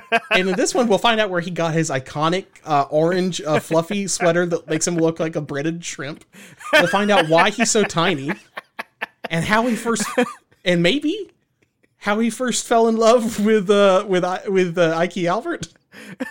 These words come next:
Speaker 1: think that's who he's in love with.
Speaker 2: Alan, you're really pulling out the str-, I do not remember. I forgot about Lil Scrimp, who is a, what, one foot tall man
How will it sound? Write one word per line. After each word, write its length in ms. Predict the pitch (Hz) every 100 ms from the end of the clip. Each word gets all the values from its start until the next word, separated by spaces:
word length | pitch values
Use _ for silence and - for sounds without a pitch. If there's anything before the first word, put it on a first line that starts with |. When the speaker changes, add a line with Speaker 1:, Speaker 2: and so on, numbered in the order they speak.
| 185
Speaker 1:
think 140 | 285
that's 140 | 320
who 80 | 320
he's 160 | 330 320
in 80 | 320
love 200 | 359 359
with. 220 | 392 349
Speaker 2:
Alan, 340 | 254 269 262
you're 200 | 254 262
really 340 | 254 302 302 277
pulling 420 | - 277 294 254
out 280 | 240 233 233
the 100 | 214
str-, 220 | - 226 190 214 233
I 160 | 208 226
do 160 | 208
not 240 | 220 226 233
remember. 360 | 220 214 196
I 160 | 151 170
forgot 380 | 180 180 202 220
about 220 | 220 185
Lil 180 | 202 214
Scrimp, 440 | - 190 190 185
who 160 | 165 160
is 180 | 156 156
a, 360 | 156 151 151
what, 340 | 147 143 160 156
one 160 | 185
foot 240 | 180 214 214
tall 200 | 208 196
man 420 | 185 180 214 233